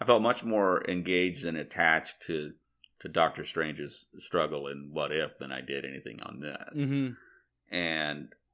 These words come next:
Speaker 1: and I think maybe part of it is, is that we get introduced to a character that really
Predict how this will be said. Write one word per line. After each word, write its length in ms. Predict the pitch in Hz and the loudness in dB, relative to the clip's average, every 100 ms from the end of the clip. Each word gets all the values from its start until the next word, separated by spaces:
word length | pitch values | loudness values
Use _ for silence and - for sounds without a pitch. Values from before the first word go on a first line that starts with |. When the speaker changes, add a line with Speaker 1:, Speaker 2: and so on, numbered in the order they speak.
| _ _ _ - | _ _ _ 2
Speaker 1:
and 120 | 113 | 4
I 60 | |
think 220 | 113 185 170 | 6 6 6
maybe 300 | 135 131 113 | 4 4 6
part 280 | 131 135 | 10 10
of 80 | 131 | 10
it 100 | 104 | 6
is, 220 | 90 87 87 | 6 4 2
is 120 | 87 | 0
that 120 | 78 | 0
we 80 | 92 | 2
get 120 | 104 | 2
introduced 460 | 120 117 107 107 - | 2 2 0 -2 0
to 120 | 92 | -2
a 40 | |
character 960 | 82 - 113 113 104 - 87 80 76 - - - _ - | -2 2 8 8 8 4 0 0 -4 -8 -20 -20 _ 0
that 180 | 95 82 | 2 4
really 600 | 143 165 127 113 104 | 4 6 6 6 2